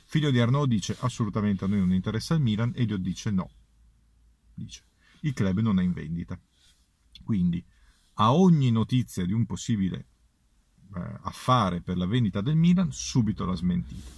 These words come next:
Repubblica molto attivo su questo, eh, molto attivo. I-, passiamo a ottobre, nove ottobre. Cosa succede? Succede che c'è tutto il casino di Giampaolo.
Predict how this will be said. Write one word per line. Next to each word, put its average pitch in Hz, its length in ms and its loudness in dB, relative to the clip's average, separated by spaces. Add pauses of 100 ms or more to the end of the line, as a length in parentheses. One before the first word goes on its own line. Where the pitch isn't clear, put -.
(240)
Repubblica 147 500 0
molto 131 260 2
attivo 95 320 -2
su 87 160 -12
questo, 90 340 -8
eh, 110 100 -4
molto 107 260 -4
attivo. - 300 -14 (1600)
I-, 190 280 6 (140)
passiamo 170 340 4
a - 40 4
ottobre, 123 520 2
nove 123 280 4
ottobre. 120 640 2
Cosa 165 200 -2
succede? 110 320 -2
Succede 123 340 0
che 123 80 -2
c'è 120 140 -2
tutto 113 220 -4
il 101 60 0
casino 107 320 0
di 101 120 4
Giampaolo. 92 580 2